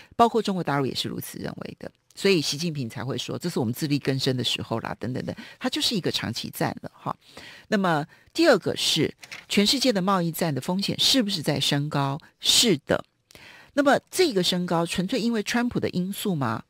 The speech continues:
不是的，而是各国彼此之间现在内部都面对了内部的，呃，民意压力。好，我不要讲民粹压力，民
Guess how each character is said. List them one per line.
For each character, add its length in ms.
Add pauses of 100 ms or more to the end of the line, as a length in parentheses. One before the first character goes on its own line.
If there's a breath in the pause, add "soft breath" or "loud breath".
(160)
不 220
是 360
的， 140 (360 loud breath)
而 100
是 240
各 240
国 420 (160 loud breath)
彼 220
此 260
之 220
间 240
现 160
在 60
内 200
部 220
都 280 (120)
面 260
对 220
了 200 (480 soft breath)
内 180
部 260
的， 340 (380)
呃， 120 (120)
民 320
意 240
压 220
力。 200
好， 140
我 80
不 80
要 80
讲 100
民 240
粹 220
压 180
力， 200
民 280